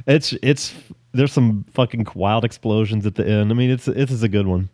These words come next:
We should review a couple Blanks Piper movies someday. So they're, they look, they, they work well together.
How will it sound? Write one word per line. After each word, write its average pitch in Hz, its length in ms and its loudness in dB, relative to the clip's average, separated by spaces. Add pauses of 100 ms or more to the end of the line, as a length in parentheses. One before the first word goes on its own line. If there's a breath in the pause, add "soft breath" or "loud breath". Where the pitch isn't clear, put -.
(720)
We 131 100 0
should 123 160 -2
review 104 280 0
a 92 40 -2
couple 95 280 -6
Blanks 92 360 -4
Piper 101 360 -2
movies 90 540 -2
someday. 98 440 0
So 82 320 -4
they're, 92 220 -4
they 110 200 0
look, 110 200 0
they, 113 160 -2
they 113 160 -2
work 110 240 -2
well 101 140 -2
together. 98 380 -2